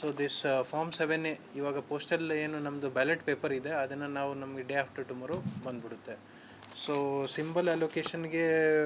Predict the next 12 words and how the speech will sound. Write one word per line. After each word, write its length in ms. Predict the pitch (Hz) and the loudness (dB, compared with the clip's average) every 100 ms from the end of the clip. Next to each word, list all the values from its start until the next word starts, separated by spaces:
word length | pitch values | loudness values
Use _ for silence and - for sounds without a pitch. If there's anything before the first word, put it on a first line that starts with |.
| 147 | 4
we'll 400 | 143 131 151 151 | 0 0 0 2
be 200 | 156 151 - - 131 | 2 2 0 -8 -6
authorized 380 | 135 151 160 165 | -4 2 2 4
ಆಗಿ 160 | 156 151 | 0 0
ನಾವು 220 | 147 143 | -2 -4
ನಿಮಗೆ 360 | 143 139 139 139 | -4 -6 -2 -2
ಒಂದು 280 | 135 131 | -2 -6
ಇನ್ಫಾರ್ಮೇಷನ್, 680 | 131 127 143 139 131 135 123 | -8 -6 -8 -6 -6 -8 -8
ಆ, 260 | 127 123 127 | -10 -10 -6
ಮೆಸೇಜ್ 280 | 127 135 131 | -6 -4 -4
ಆಗಿ 180 | 131 | -4
ಕೊಟ್ಬಿಡ್ತೀವಿ. 680 | 127 123 - 120 - 120 160 | -4 -8 -10 -12 -10 -8 -8